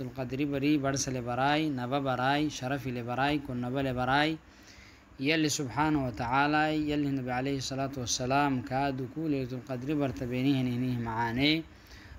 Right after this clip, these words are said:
ألفي ألسة تبينيه معاني كي مدو التامة يابي.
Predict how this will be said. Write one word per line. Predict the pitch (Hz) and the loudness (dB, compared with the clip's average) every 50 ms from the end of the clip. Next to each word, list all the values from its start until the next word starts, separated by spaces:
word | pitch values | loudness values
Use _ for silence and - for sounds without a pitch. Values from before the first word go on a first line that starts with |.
| - - - | -14 -8 -4
ألفي | 131 131 131 123 110 - 156 165 165 - 156 139 | -2 -2 -2 -4 -2 0 0 0 2 2 2 2
ألسة | 135 135 120 - 131 | 2 2 0 -2 -4
تبينيه | 127 - 131 120 120 123 127 135 151 147 135 131 127 | -4 -4 -4 -2 -2 0 2 4 4 4 2 2 -2
معاني | 123 120 117 120 117 120 123 120 120 110 - | -2 -4 -4 -4 -2 -2 -2 -4 -4 -4 0
كي | 147 156 151 | 2 2 2
مدو | 147 139 131 120 117 123 | 2 2 0 -2 -4 -6
التامة | 120 - - - 147 147 143 135 123 113 - 127 | -6 -6 -4 -2 0 0 2 0 -2 -2 -4 -4
يابي. | 120 117 113 110 131 143 | -4 -4 -2 0 2 2